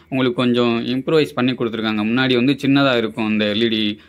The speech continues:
I mean அந்த நம்பர் பிளேட் செக்ஷன், இதுல வந்து பெருசு பண்ணியிருக்காங்க. So, மத்தபடி இந்த எல்லா டிசைனுமே வந்துட்டு same to same தான். ஃப்ரண்ட்ல அந்த டேங்க் டிசைன், அந்த ஸ்டிக்கரிங் and கிராஃபிக்ஸ் எல்லாம் மாத்தி கொடுத்துருக்காங்க guys. இந்த தடவை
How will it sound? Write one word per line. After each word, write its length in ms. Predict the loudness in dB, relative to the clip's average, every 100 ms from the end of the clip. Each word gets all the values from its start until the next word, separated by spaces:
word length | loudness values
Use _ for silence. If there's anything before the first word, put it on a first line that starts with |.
| _ -12
I 160 | -6 0
mean 220 | 2 2
அந்த 180 | 0 -2
நம்பர் 280 | 0 0 0
பிளேட் 220 | -2 -4
செக்ஷன், 320 | -4 -4 -2 -2
இதுல 220 | 2 2
வந்து 180 | 2 0
பெருசு 240 | -2 -2
பண்ணியிருக்காங்க. 500 | -4 -4 -4 -4 -4 -4 -8 -20 -12
So, 120 | -2 0 0 0
மத்தபடி 440 | -4 -2 0 2 2 2
இந்த 240 | 2 2 2 2
எல்லா 220 | 2 2
டிசைனுமே 440 | 2 0 2 2
வந்துட்டு 300 | 2 2 2 2 0
same 260 | 0 0
to 100 | 0
same 220 | -2 -2 -2
தான். 180 | -2 -6 -12 -8
ஃப்ரண்ட்ல 380 | -2 0 0
அந்த 160 | 0 0
டேங்க் 340 | 0 -2 -2 0
டிசைன், 340 | 0 2 2
அந்த 180 | 2 0
ஸ்டிக்கரிங் 440 | -2 -4 -2 0
and 160 | 2 2
கிராஃபிக்ஸ் 460 | 2 0 -2 -4 -2
எல்லாம் 180 | -2 0
மாத்தி 220 | -2 -2
கொடுத்துருக்காங்க 480 | -6 -6 -4 -2 -2
guys. 200 | -2 -2 -6 -20 -6
இந்த 160 | 0 0
தடவை 320 | 2 2 2